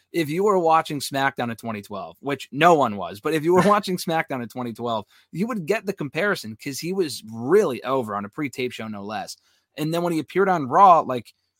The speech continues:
Speaker 1: like you said, he was facing nobodies. Like, he was facing the Colones and Titus O'Neil and Darren Young and people like that. And then all of a sudden, he was in the main event of a pay-per-view, and it was believable. They shouldn't have rushed him to that point, obviously, especially if it was a Hell in the Cell match and he wasn't gonna get D Q'd or whatever.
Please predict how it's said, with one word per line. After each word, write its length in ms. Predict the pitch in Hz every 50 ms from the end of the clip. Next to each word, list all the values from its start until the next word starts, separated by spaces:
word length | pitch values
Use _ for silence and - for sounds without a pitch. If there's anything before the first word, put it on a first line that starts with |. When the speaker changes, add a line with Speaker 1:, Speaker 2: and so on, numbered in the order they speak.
| _ -
Speaker 1:
like 260 | 127 131 170 196 185
you 60 | 302
said, 220 | - - 330 381 359
he 100 | 196 190
was 140 | 220 -
facing 400 | - 302 370 403 - - 160 135
nobodies. 560 | 117 127 180 247 220 - 107 87 87 87 - -
Like, 100 | 110 107
he 80 | 139
was 120 | 143 - -
facing 340 | 156 175 202 - - 147
the 100 | 139 131 - -
Colones 680 | - 165 151 143 143 151 170 165 165 160 151 139 113 110
and 260 | 107 110 104 104 -
Titus 400 | - - 123 135 156 151 - -
O'Neil 460 | 147 147 135 131 139 147 147 147 139
and 160 | 123 113 104
Darren 320 | 107 120 135 139 147 143 135
Young 200 | 127 135 147 147
and 80 | 127
people 280 | - 135 151 - 143 139
like 180 | 139 139 -
that. 140 | - 131 147
And 100 | 139 127
then 60 | 120
all 160 | 127 139 156 160
of 60 | 143
a 60 | 131
sudden, 400 | - - 175 190 139 110 123 - _ _ _ _ _ _
he 100 | _ -
was 140 | 156 156 147
in 60 | 156
the 60 | 147 139
main 160 | 147 160 165
event 160 | 156 151 135
of 80 | 127 113
a 20 |
pay-per-view, 560 | - 143 175 180 - 139 107 110 104 107 117 - _ _ _
and 120 | 180 175 185
it 80 | -
was 120 | 202 180 135
believable. 640 | - _ 156 143 139 170 208 160 135 110 98 - _ _ _
They 100 | 185 196
shouldn't 340 | 190 - - 233 240 226 208
have 120 | 165 131
rushed 360 | 117 117 123 131 147 - -
him 100 | 160 156
to 40 | 156
that 160 | 156 151 147
point, 220 | - 156 151 143 131
obviously, 580 | 135 135 139 143 143 135 - 156 151 160 160 - _ _ _ _
especially 360 | - 120 - 170 185 165 170
if 60 | 156
it 40 | 143
was 160 | 135 135 113
a 80 | 120 - - _
Hell 240 | - - - 147 143
in 80 | 127
the 60 | 117 107
Cell 200 | - - 127 120
match 280 | 110 101 98 98 -
and 40 | 113
he 40 | 113
wasn't 280 | 117 135 123 127 123
gonna 120 | 113 117 117
get 180 | 113 110 104
D 160 | 98 123 120 113
Q'd 300 | - - 123 127 123 113
or 80 | 110
whatever. 400 | 104 104 101 98 101 104 107 110